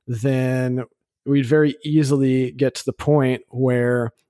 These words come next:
we're raising the block size, you know, every week or every day, possibly, as more users come into the system. And, and then, you know, some malicious actors are just gonna, like, write some scripts that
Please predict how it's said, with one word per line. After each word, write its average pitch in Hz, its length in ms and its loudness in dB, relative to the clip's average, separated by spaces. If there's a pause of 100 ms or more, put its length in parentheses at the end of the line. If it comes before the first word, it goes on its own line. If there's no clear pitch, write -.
(140)
we're 131 160 0
raising 139 380 2
the 123 80 0
block 127 400 0
size, 117 560 0
you 123 60 -2
know, 117 180 -2
every 127 640 0 (160)
week 139 420 2
or 123 140 0
every 127 360 0
day, 131 480 4
possibly, 117 760 -2
as 117 320 -2
more 131 320 2
users 127 400 2
come 127 180 -4
into 117 160 -4
the 117 80 -6
system. 117 580 -4 (460)
And, 123 380 -2
and 131 160 0
then, 135 180 2
you 127 160 -2
know, 127 60 4
some 175 320 0
malicious 165 560 2
actors 143 580 2
are 143 140 2
just 131 180 -2
gonna, 143 180 0
like, 127 200 -4
write 135 180 0
some 143 160 -2
scripts - 640 -2
that 127 360 0